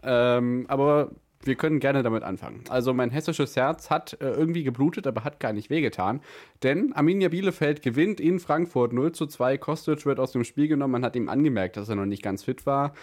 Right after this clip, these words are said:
Äh, Brunner stellt ihn da gut zu auf seiner Seite. Ähm, in der Offensive ist es endlich mal ein bisschen Kreativität, die sich jetzt auch mal in, äh,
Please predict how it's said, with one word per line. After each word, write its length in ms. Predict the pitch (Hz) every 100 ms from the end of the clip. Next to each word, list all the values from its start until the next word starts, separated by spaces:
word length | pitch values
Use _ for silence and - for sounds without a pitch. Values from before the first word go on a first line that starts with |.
| - - -
Äh, 340 | 120 120 117
Brunner 480 | 110 123 143 143 127
stellt 260 | - 131 135
ihn 100 | 127
da 120 | 117
gut 280 | 120 131 127
zu 300 | - 185 123
auf 160 | 147
seiner 260 | 143 139 135
Seite. 680 | 123 120 135 139 131 131 -
Ähm, 420 | 120 113 113 110
in 140 | - 117
der 100 | 101
Offensive 540 | 131 143 127 135 123
ist 140 | 113
es 100 | 113
endlich 320 | 117 131 131 127
mal 80 |
ein 80 | 117
bisschen 240 | - 139 120
Kreativität, 840 | 123 117 117 113 - 147 147 131
die 60 |
sich 200 | 127 123
jetzt 180 | 117 113
auch 160 | 113 -
mal 180 | 113 110
in, 340 | 120 113 107
äh, 220 | 107 107